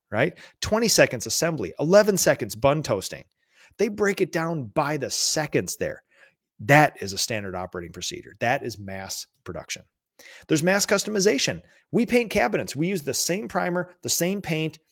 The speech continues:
the same process in every cabinet, but each set of cabinets is tiny, a little bit different. And we just adapt it very slightly every time for that, right? That's called mass customization. We are in the industry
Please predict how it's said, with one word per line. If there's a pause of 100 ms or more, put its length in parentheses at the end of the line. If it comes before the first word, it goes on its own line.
(300)
the
same
process
in
every
cabinet,
but
each
set
of
cabinets
is
tiny, (120)
a
little
bit
different. (400)
And
we
just
adapt
it
very
slightly
every
time
for
that, (200)
right? (220)
That's
called
mass
customization.
We
are
in
the
industry